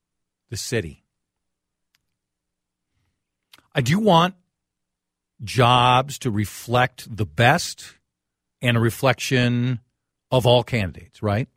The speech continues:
But I don't want to say for elective office, "This is for the white guy sixty and older. This is for the female thirty and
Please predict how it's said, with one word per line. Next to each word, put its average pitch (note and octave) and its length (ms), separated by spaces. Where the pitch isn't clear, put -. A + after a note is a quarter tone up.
But D3+ 320
I B2+ 120
don't F3 420
want E3 220
to C#3 60
say F3 460
for C3 200
elective B2 420
office, B2+ 640
"This D#3+ 360
is D#3 220
for D3+ 180
the B2+ 120
white A#2 360
guy F#2 600
sixty - 580
and G#2+ 80
older. G#2+ 360
This C#3 340
is E3+ 120
for D#3 160
the C3 100
female G2+ 960
thirty D#3 640
and E2 220